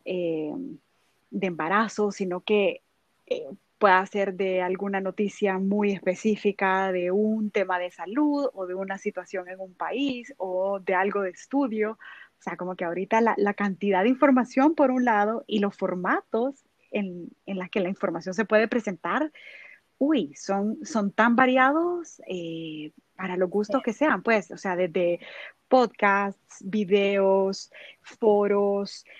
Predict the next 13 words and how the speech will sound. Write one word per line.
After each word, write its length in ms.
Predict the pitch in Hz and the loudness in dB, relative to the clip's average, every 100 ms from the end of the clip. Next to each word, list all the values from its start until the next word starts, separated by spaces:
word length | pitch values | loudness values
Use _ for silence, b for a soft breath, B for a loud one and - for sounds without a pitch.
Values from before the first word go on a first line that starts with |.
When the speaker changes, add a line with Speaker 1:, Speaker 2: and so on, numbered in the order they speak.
| B | B
Speaker 1:
artículos, 1120 | 196 196 - _ 240 214 220 208 196 196 196 165 160 151 | -2 -2 -6 _ 2 2 0 0 0 -2 -4 -8 -12 0
blogs, 960 | 208 202 202 208 202 202 185 208 - - - - | 4 6 8 8 6 4 -2 -10 -12 -14 -16 0
Speaker 2:
Sí. 360 | 220 202 196 | 2 4 4
Speaker 1:
em, 440 | 202 196 190 190 202 B B _ _ _ _ - | 2 -2 -4 -4 -4 B B _ _ _ _ -6
o 60 | 240 | -2
sea, 200 | 220 170 | 0 0
hay, 140 | 185 - | 0 0
hay, 320 | 190 208 - - | 0 0 -6 -4
hay 160 | - | -2
como 220 | 214 240 220 | 0 0 0
de 120 | 175 | 2
todo, 360 | - 233 196 | 6 6 6
¿verdad? 340 | - - 214 | 0 -2 -2